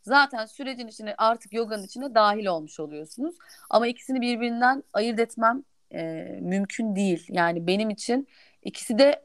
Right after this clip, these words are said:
olmazsa olmaz. Yani mesela, e, yoga asanalarımı, yani çok fiziksel bir insanım ben. Zaten çok ha-, hareketliyim. İşte enerji olarak çok yüksek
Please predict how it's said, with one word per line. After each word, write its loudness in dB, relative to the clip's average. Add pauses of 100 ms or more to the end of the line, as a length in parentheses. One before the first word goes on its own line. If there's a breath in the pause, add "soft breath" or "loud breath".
olmazsa 4
olmaz. -8
Yani -6 (320 soft breath)
mesela, 4 (140)
e, -6 (360)
yoga -2
asanalarımı, -2 (640)
yani -6 (280)
çok -4
fiziksel 2
bir -2
insanım -8
ben. -4
Zaten 4
çok -8
ha-, -14 (100)
hareketliyim. -6 (420 loud breath)
İşte 0 (200)
enerji 0
olarak 0
çok -10
yüksek -6